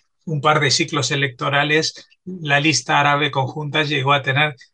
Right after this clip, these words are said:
quince diputados, pero, eh, en ningún caso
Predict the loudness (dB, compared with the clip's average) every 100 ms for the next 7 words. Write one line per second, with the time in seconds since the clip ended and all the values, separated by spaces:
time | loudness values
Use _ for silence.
0 | _ -2 0 0 -2 -2 -4 -6 -2 2
1 | 2 0 -4 -12 _ _ _ 0 4 4
2 | 2 2 4 4 2 0 -2 -2 -2 -2
3 | 0 0 2 0 0